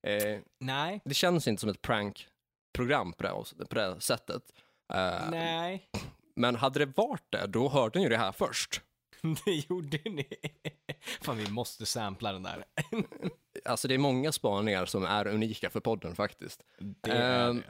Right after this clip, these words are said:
Speaker 2: det.
Speaker 1: men jag tror ju på att även om de inte går på det,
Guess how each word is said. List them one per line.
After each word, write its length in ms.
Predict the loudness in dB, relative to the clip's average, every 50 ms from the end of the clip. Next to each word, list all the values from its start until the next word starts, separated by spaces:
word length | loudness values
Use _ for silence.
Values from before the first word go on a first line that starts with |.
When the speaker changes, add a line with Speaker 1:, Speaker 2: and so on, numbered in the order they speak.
| -8 -2
Speaker 2:
det. 60 | 0
Speaker 1:
men 460 | 2 4 4 4 4 2 2 0 0
jag 460 | 0 2 2 2 2 0 0 -2 -6 -10 -12 _ _ -20 -20 _ _ _ _ _ _ _ _ _ _ _ -6 -4
tror 460 | -2 0 0 2 2 2 2 2 2
ju 280 | 2 4 4 2 2 -2 -6 -12 -2
på 80 | -2 0
att 80 | 0 2
även 280 | 2 2 4 4 4
om 60 | 2 4 4
de 20 | 4
inte 240 | 4 4 4 2 2
går 120 | 0 0
på 280 | 2 4 4 4 4 4
det, 440 | 2 0 -2 0 0 -2 -2 -2